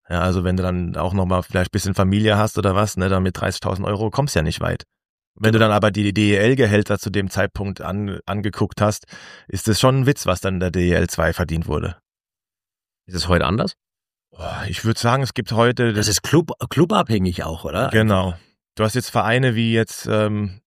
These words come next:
Speaker 1: nehmen wir mal Kassel, weil mein kleiner Bruder da spielt, da gibt's schon auch, äh, Jungs, die relativ gutes Geld verdienen, aber da hast du halt dann, du hast eins, zwei, vielleicht drei, die eben gut verdienen und dann hast du aber auch genauso viele, die eben in dieser fünfunddreißigtausend, vierzigtausend Euro Region nach wie vor sind.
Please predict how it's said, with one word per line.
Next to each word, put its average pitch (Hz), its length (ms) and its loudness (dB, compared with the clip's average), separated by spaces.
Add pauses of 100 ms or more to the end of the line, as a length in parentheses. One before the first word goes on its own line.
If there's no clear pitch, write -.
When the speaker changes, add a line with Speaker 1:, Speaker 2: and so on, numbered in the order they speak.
Speaker 1:
nehmen 110 180 -2
wir 107 60 4
mal 104 140 2
Kassel, 117 420 -2
weil 104 120 2
mein 104 160 0
kleiner 104 280 2
Bruder 113 240 0
da 117 120 2
spielt, 117 300 -2
da 107 120 2
gibt's 104 200 -4
schon 113 160 0
auch, 110 240 -2
äh, 101 220 -10
Jungs, 123 400 0 (580)
die 110 340 0 (300)
relativ 117 380 0
gutes 110 260 0
Geld 127 220 2
verdienen, 135 360 0
aber 120 120 2
da 117 60 4
hast 123 140 -4
du 123 80 0
halt 120 200 2
dann, 120 220 0 (360)
du 110 80 -2
hast 110 220 -4
eins, 131 400 0
zwei, 131 500 2
vielleicht 120 460 -2
drei, 131 540 0 (320)
die 117 180 -2
eben 117 420 0 (320)
gut 143 180 2
verdienen 139 380 2
und 127 60 4
dann 117 120 2
hast 123 200 -2
du 113 80 0
aber 113 240 2
auch 113 180 0
genauso 127 400 2
viele, 120 340 -2
die 117 240 -2
eben 120 280 0
in 113 180 0
dieser 113 380 2
fünfunddreißigtausend, 117 1080 0
vierzigtausend 110 640 0
Euro 123 180 2
Region 95 380 -2
nach 90 220 -4
wie 87 80 -6
vor 85 220 -6
sind. 82 200 -10